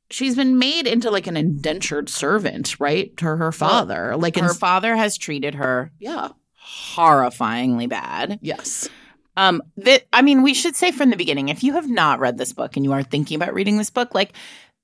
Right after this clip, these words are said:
Speaker 2: this is a dark book.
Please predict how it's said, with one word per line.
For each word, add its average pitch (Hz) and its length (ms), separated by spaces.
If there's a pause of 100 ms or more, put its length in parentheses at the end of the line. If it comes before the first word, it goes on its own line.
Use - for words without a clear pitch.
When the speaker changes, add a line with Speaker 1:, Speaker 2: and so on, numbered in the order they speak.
(300)
Speaker 2:
this 202 520
is 427 140
a 254 160 (320)
dark - 600 (120)
book. - 520